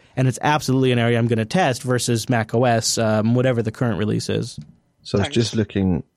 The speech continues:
Speaker 2: on eBay in the U K at that spec, and they still sell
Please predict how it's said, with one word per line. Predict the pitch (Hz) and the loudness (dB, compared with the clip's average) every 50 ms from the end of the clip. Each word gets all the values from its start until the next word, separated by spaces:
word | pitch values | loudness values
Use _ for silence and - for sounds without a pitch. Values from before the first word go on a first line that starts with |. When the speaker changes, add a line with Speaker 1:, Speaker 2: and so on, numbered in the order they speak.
| - | -2
Speaker 2:
on | 104 98 98 | 0 2 2
eBay | 98 101 101 95 95 - 80 78 76 73 82 82 | 2 2 2 0 0 0 0 0 0 0 0 0
in | 80 82 85 | 0 0 0
the | 82 | 0
U | 85 85 87 85 85 80 | 0 0 0 0 0 -2
K | - - 92 82 - 73 78 85 - - - - - - | -2 -2 0 0 0 0 -2 -4 -6 -10 -18 -20 -6 -2
at | 90 90 - - | 0 0 0 2
that | 90 82 - - - | 0 0 0 -2 -2
spec, | - - - - - 87 71 60 - - - - _ _ _ _ _ _ _ _ _ _ _ _ _ _ _ _ | -2 -2 -2 0 0 0 0 0 -4 -10 -16 -20 _ _ _ _ _ _ _ _ _ _ _ _ _ _ _ _
and | - 92 92 92 90 92 92 92 90 90 85 - - _ _ _ _ _ _ - | -4 -2 0 2 2 2 2 2 2 0 -2 -4 -8 _ _ _ _ _ _ -12
they | 90 87 98 98 98 95 92 | -4 -2 0 2 2 2 0
still | 90 - - - - - 104 95 92 92 90 90 90 87 | 0 -2 -4 -4 -2 -2 0 0 2 2 2 0 0 -2
sell | - - - - - 92 87 85 82 82 82 82 82 85 | -4 -6 -4 -2 0 2 2 2 2 0 -2 -4 -6 -8